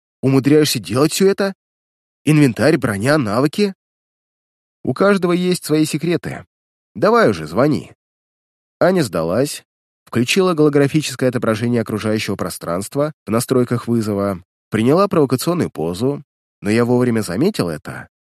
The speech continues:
и заставил её всё отключить, оставив только голос. Долгие томительные гудки вызова и тишина. «Что-то не очень она хочет с тобой разговаривать»,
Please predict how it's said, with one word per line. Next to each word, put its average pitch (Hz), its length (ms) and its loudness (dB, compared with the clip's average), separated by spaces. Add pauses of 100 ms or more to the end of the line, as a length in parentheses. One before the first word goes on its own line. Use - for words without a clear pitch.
и 120 60 -2
заставил 185 420 -2
её 170 140 0
всё 151 180 0
отключить, - 680 -4 (140)
оставив 202 440 -2
только 95 300 -4
голос. 76 520 -10 (880)
Долгие 190 440 0
томительные 156 560 0
гудки 101 260 -4
вызова 127 600 0 (220)
и 104 120 -6
тишина. 90 560 -8 (1080)
«Что-то - 380 -2
не 220 140 2
очень 196 320 2
она 190 180 0
хочет 175 340 -4
с - 60 -10
тобой 151 240 0
разговаривать», 135 680 -2